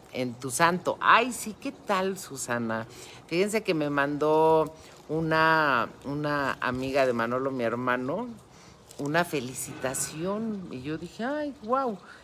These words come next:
Y chequé veintinueve de julio y dije, "Ay, claro, mi santo". No me acordaba. Muchas gracias. A ver, dice por aquí, "Sabes que yo estaba preocupada porque yo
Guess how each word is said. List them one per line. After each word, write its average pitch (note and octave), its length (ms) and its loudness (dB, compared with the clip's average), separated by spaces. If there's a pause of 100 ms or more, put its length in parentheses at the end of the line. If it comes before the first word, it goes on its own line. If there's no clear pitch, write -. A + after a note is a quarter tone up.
(120)
Y E3 100 -6
chequé G#3 420 2
veintinueve F#3+ 600 2
de D3 100 2
julio F#3 340 -2
y E3+ 40 -2
dije, E3+ 200 -6
"Ay, A#3+ 200 0
claro, G#3+ 560 -2
mi C#3+ 160 -6
santo". D#3 520 -4 (560)
No C#3 220 -2
me C3+ 140 -2
acordaba. F#2 600 -4 (120)
Muchas A#2+ 420 -8
gracias. G2 440 -8 (420)
A A2+ 120 -2
ver, A#2 220 2
dice B2 260 -4
por A2+ 200 -2
aquí, D#3 420 0
"Sabes F3+ 500 2
que C#3 200 -6
yo D#3+ 180 2
estaba D#3+ 320 0
preocupada C#3+ 720 -2
porque B2 400 -8
yo C#3 320 -2